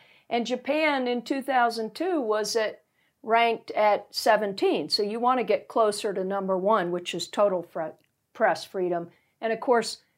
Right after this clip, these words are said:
there is no absolute press freedom <laughs> anywhere. So, um,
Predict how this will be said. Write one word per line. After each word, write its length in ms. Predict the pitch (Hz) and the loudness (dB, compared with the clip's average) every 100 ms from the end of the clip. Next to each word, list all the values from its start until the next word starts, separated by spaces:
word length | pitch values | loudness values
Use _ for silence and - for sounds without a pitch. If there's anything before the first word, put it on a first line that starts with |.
| - | 2
there 200 | 247 247 | 6 6
is 220 | 302 294 | 6 4
no 240 | 254 254 240 | 4 6 6
absolute 720 | 220 220 - 208 208 180 - | 6 2 0 0 2 0 -2
press 280 | 202 180 - | -2 -2 -4
freedom 460 | - 214 196 185 180 | 0 2 2 0 -4
<laughs> 60 | |
anywhere. 800 | 254 285 254 262 269 - 277 - _ - - - | -2 2 2 4 2 2 0 -2 _ -20 -20 -8
So, 520 | - 269 247 220 208 | -2 4 6 8 4
um, 400 | 214 208 208 196 | 2 0 -2 -8